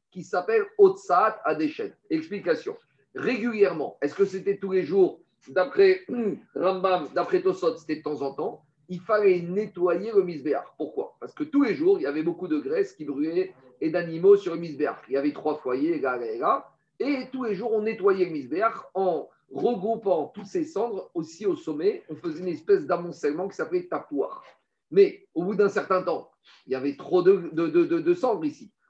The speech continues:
Donc, il fallait les enlever. Donc, régulièrement, d'après Tosot, ou tous les jours d'après Rambam, il y avait un Kohen,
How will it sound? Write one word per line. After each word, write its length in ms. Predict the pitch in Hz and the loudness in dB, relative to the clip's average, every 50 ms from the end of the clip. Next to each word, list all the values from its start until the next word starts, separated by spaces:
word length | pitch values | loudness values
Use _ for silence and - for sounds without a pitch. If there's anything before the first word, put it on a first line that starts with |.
| _ - | _ -16
Donc, 120 | 135 131 | -16 -16
il 40 | - | -10
fallait 220 | - 151 165 190 196 | -6 0 2 4 4
les 200 | 202 208 185 180 | 6 4 4 4
enlever. 420 | 226 226 202 196 151 - - - _ _ _ _ _ _ _ | 2 4 4 4 4 2 -2 -16 _ _ _ _ _ _ _
Donc, 220 | 139 185 185 - - - - _ _ _ | 2 2 2 2 -2 -12 -20 _ _ _
régulièrement, 840 | - - - 240 226 196 233 226 214 214 202 185 185 185 180 165 143 | -2 0 2 2 2 0 -2 0 2 2 2 2 2 2 0 0 0
d'après 340 | 143 143 139 - 160 151 | 0 -2 -2 -2 -6 -4
Tosot, 400 | - 160 151 - - 156 143 135 - - | -4 -4 -4 -2 0 0 0 0 -2 -6
ou 100 | 180 175 | -10 -8
tous 200 | - - 214 208 | -8 -8 -2 -2
les 80 | 202 185 | 0 0
jours 120 | 170 170 | 0 0
d'après 220 | 160 151 135 - 139 | 0 -2 -2 -2 -4
Rambam, 380 | 127 139 131 120 135 170 220 254 - _ _ _ _ _ | -4 -4 -2 0 0 0 0 -4 -10 _ _ _ _ _
il 40 | 139 | -2
y 40 | 165 | 0
avait 200 | 156 170 175 175 - | 2 2 0 2 2
un 120 | 208 202 | 2 2
Kohen, 440 | 196 - 151 135 131 135 196 233 | 2 2 2 2 2 2 0 -4